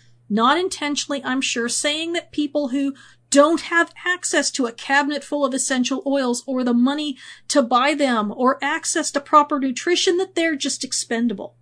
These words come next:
That people who can't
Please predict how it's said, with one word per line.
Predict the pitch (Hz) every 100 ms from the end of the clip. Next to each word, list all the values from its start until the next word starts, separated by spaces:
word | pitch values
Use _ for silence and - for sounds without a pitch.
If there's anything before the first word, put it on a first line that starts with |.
| _ _ _ _ _ _ _ _ _ - _ _ - _ _ _ _
That | 247 254
people | 311 311 311
who | 262 302
can't | - 311 311